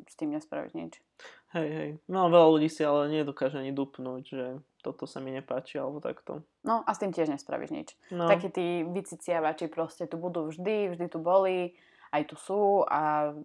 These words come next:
Speaker 1: asi nás budú stretávať vždy proste takých tých, čo sa radi nechávame vycuciavať. <laughs> Že vlastne z toho vzťahu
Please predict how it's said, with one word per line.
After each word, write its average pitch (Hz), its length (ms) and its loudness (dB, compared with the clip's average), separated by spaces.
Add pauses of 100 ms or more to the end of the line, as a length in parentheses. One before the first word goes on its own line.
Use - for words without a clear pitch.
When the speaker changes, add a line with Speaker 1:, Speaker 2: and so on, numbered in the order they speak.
Speaker 1:
asi 156 180 -2
nás 156 160 0
budú 147 180 -4
stretávať 151 600 -6
vždy 156 240 -6
proste 156 420 -10 (340)
takých 156 460 -2
tých, 160 260 -2
čo 170 120 -6
sa 156 320 -6 (160)
radi 156 420 -2
nechávame 156 680 -4
vycuciavať. 151 800 -4 (520)
<laughs> - 540 0
Že 190 120 4
vlastne 180 260 8
z - 80 -4
toho 170 160 2
vzťahu 170 440 2